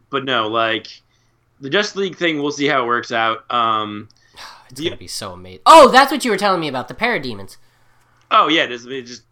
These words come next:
Speaker 1: I mean, the Darkseid's, like, yeah, I mean, Steppenwolf is doing Darkseid Generals. So basically, it's kind of, you're, so you're getting a taste of, um, like, 'cause that's, the thing I still think is weird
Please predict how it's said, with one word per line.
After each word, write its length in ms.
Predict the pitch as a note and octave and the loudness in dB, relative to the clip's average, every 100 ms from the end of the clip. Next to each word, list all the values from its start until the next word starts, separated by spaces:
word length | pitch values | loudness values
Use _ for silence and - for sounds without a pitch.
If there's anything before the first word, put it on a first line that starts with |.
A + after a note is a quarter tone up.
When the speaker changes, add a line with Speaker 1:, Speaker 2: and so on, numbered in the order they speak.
| _ | _
Speaker 1:
I 60 | C#3 | -16
mean, 160 | C#3 | -10
the 80 | C3 | -8
Darkseid's, 960 | A#2+ G#2 C#3 C3+ D3+ B2+ A#2 A2 G2+ G#2+ | -8 -2 -2 0 0 0 0 -4 -12 -6
like, 440 | A#2 A2+ G#2+ G#2+ - | -2 -2 -4 -8 -6
yeah, 160 | D3 | -4
I 60 | A#2 | -4
mean, 140 | B2+ | -6
Steppenwolf 400 | B2+ F#3+ F#3+ F3 | -8 -6 -4 -6
is 60 | C#3+ | -6
doing 140 | D3 | -4
Darkseid 380 | B2+ B2+ C#3 A2 | -2 -2 -2 -2
Generals. 480 | A#2+ A#2 G#2 G2 - - - - - | -2 -2 -2 -6 -12 -16 -20 -20 -8
So 120 | D#3+ | -2
basically, 320 | G3+ G3+ E3+ | 0 2 2
it's 300 | C#3 - - _ _ _ _ | 0 -6 -20 _ _ _ _
kind 220 | - D#3+ | -6 -4
of, 200 | D#3 C3+ | -4 -6
you're, 80 | C3+ | -8
so 140 | C#3 D#3+ | -8 -6
you're 140 | D#3 | -2
getting 420 | D3+ F#3 F3 D3 | 0 2 0 -2
a 100 | B2 | -8
taste 480 | B2 - D3 - - | -8 -4 -4 -4 -6
of, 720 | A#2+ A#2 A2 G#2+ G#2 - - _ _ _ _ _ _ - | -2 0 0 -2 -6 -12 -20 _ _ _ _ _ _ 0
um, 800 | A#2+ G#2+ F#2+ F#2 F2+ F2+ F#2 _ _ _ _ - | 2 2 0 -2 -6 -14 -16 _ _ _ _ -6
like, 480 | B2+ A#2 G#2+ - - - | 0 0 0 -6 -14 -4
'cause 100 | A#3+ | 0
that's, 260 | D4+ C4 - G3 | 2 0 -4 -2
the 80 | A3+ | 2
thing 120 | D#4+ | 2
I 80 | C4 | 2
still 160 | B3+ | -2
think 120 | A#3 D#3+ | -2 -2
is 80 | A#2 | -4
weird 420 | B2+ D3+ F#3 | -2 0 0